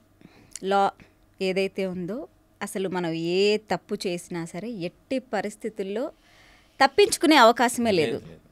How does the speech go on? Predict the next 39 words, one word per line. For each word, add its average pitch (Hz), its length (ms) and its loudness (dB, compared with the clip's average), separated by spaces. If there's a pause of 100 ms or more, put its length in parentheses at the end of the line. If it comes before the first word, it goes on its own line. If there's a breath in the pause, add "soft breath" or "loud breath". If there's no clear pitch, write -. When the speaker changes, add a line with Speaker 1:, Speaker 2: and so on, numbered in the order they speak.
Speaker 1:
మహా 180 200 -4
అయితే 208 200 -2
ఒక 170 80 -2
Speaker 2:
Yeah. 190 160 0
Speaker 1:
రోజు, 202 240 2
Speaker 2:
Hmm. 190 640 -10
Speaker 1:
లేకపోతే 170 300 -4
ఒక 165 120 -8
నెల, 165 240 -6
ఒక 381 140 -12
Speaker 2:
Exactly. - 380 -4
Speaker 1:
సంవత్సరం. 214 380 0
It 143 100 -4
is 214 100 -4
just 233 120 -2
a 233 100 0
Speaker 2:
Exactly. 285 200 -2
Speaker 1:
matter 233 300 4
of - 80 -12
Speaker 2:
Yes, 127 80 -2
Speaker 1:
time. 160 220 2
Speaker 2:
yes, 131 200 -10
yes, 170 40 -14
yes. - 1040 -20
Speaker 1:
So, 339 140 4
చదువుకున్న 311 500 6
వాళ్ళకి, 285 420 4
చదువుకోని 247 600 6
వాళ్ళకి, 254 320 4
ఎవ్వరికైనా 302 800 8
తెలిసిన 269 380 4
విషయం 185 360 -2
ఇది. 131 200 -10 (1000)
అయినా 240 400 4
సరే, 277 340 4
ఇలాంటి 190 720 -2 (220)
క్రైమ్స్ 180 340 -4
జరుగుతానే 175 560 -4
ఉంటాయి. 151 280 -6